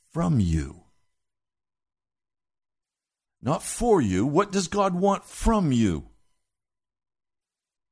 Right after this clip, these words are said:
If you find yourself blocked in, and it's not because of your sin, it's just how life is.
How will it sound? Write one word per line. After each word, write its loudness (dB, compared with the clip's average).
If -2
you 2
find -2
yourself -2
blocked -8
in, -2
and 0
it's -4
not -2
because -2
of -2
your -2
sin, -4
it's -2
just -2
how 0
life -2
is. -4